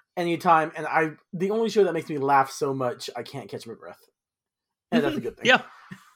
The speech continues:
Speaker 2: Yeah, exactly. It's, it is hilarious. I mean, the, the cast is great.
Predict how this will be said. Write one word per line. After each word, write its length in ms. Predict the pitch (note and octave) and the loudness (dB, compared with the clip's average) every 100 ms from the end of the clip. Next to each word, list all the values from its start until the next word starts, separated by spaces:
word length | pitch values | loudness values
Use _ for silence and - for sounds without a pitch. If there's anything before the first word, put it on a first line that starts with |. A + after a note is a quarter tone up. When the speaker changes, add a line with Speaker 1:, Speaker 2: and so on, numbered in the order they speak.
| _ _ | _ _
Speaker 2:
Yeah, 120 | C#4+ | 0
exactly. 540 | D#3 F3 D3 F#3+ A#3 A#2+ | 2 2 4 2 2 -4
It's, 320 | D3+ F3+ - | -2 -2 -2
it 200 | F#3+ G#3+ | -2 -2
is 100 | G3+ | -2
hilarious. 720 | F#3 E3+ F3+ G#3+ A2+ - - - | -2 0 2 0 -2 -6 -10 -4
I 260 | C#3 D3 | -2 0
mean, 180 | C#3+ C#3 | 0 2
the, 200 | C#3+ C#3 | 2 2
the 120 | B2 | -2
cast 380 | - C#3+ E3 - | -4 -6 -6 -8
is 100 | B2 | -12
great. 460 | - E3 C4 B3 | -8 -6 -6 -8